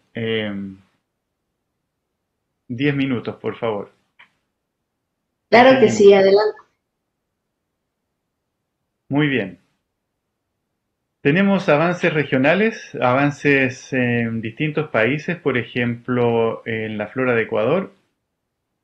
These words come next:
Speaker 1: de la colega, em, Rivero Guerra.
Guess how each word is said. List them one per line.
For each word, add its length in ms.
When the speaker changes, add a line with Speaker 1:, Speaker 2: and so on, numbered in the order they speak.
Speaker 1:
de 840
la 180
colega, 760
em, 580
Rivero 520
Guerra. 600